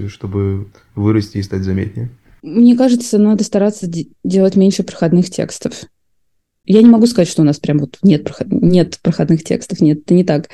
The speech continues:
Speaker 2: Но изначально внутренняя установка, э, у нас была про то, что каждый текст, э, он, в нём либо содержится какая-то супер новость, либо какая-то супер история. То есть это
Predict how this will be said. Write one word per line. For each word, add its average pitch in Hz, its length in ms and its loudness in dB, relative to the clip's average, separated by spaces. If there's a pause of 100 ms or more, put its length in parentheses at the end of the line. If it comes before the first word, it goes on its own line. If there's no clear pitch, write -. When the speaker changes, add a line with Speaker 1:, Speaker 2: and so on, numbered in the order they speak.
(420)
Speaker 2:
Но 185 140 4
изначально 190 480 4
внутренняя 185 440 2
установка, 165 880 -2 (120)
э, - 200 -2
у - 120 0
нас 180 240 4
была 165 420 0
про 165 240 0
то, 175 320 -2
что 160 640 -4
каждый 170 400 -2
текст, - 480 -6
э, 156 440 0 (180)
он, - 720 0 (100)
в - 40 0
нём 160 140 4
либо 151 460 0
содержится 151 720 -4 (580)
какая-то 156 440 -4
супер 175 420 0
новость, 247 560 2 (680)
либо 202 220 2
какая-то 185 360 0
супер 175 280 -4
история. 160 480 -2
То - 160 -2
есть 160 340 -2
это 156 520 -2